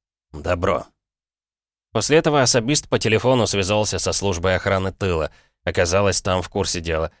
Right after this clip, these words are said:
Диверсантов уже готовятся брать. Я напомнил о личных вещах, надеюсь вернуть. Тот сообщил дежурному, что среди вещей диверсантов вещи нашего офицера, что попал в плен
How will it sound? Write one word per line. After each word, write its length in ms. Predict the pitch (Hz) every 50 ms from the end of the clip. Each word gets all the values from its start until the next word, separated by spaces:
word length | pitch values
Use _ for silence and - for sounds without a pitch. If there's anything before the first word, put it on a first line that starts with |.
| _ _ _
Диверсантов 640 | 87 90 95 95 90 - - 113 113 110 - 117 -
уже 200 | 117 98 95 101
готовятся 540 | 98 98 95 - 101 90 85 85 - - 90
брать. 360 | 85 87 82 80 73 - - - _ _ _ _ _ _ _ _ _ _
Я 140 | 82 107 123
напомнил 460 | 139 131 - 151 143 147 143 139 - -
о 60 | 127
личных 420 | 123 127 127 - - 131 127 120
вещах, 480 | 123 120 127 123 - 107 95 85 - - _
надеюсь 380 | 98 92 87 95 101 101 -
вернуть. 440 | - 104 98 87 85 80 76 73 - _ _ _ _ _ _ _ _ _
Тот 180 | - 98 90 -
сообщил 440 | - 92 90 - - - 104 98
дежурному, 640 | 98 90 85 92 80 90 110 110 107 104 90 85 82
что 220 | - - - 85
среди 340 | - - 90 87 85 87 90
вещей 300 | 85 85 - - 95 90
диверсантов 680 | 82 85 82 85 80 - - 98 95 92 - 87 78 -
вещи 300 | 87 90 92 87 - -
нашего 360 | 87 87 85 - - 87 87
офицера, 460 | 85 - - 85 - - 104 107 101
что 200 | 92 - - 95
попал 300 | 78 87 82 - 85 80
в 100 | 78 -
плен 240 | - - 90 87 90